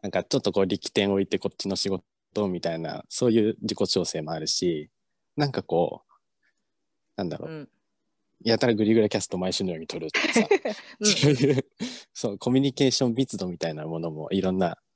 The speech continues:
Speaker 1: コミュニティごとに、
Speaker 2: うんうん。
Speaker 1: こう、え、まあこ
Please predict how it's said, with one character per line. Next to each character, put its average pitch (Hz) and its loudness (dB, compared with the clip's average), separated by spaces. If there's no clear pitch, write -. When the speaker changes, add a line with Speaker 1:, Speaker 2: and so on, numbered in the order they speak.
Speaker 1:
コ 101 2
ミ 92 4
ュ - -2
ニ 90 0
テ - 0
ィ 175 0
ご 180 2
と 156 -4
に、 - -10
Speaker 2:
う 196 -4
ん 175 -2
う 151 -6
ん。 147 -16
Speaker 1:
こ - -4
う、 - -20
え、 95 -10
ま 110 2
あ 90 -2
こ 78 -2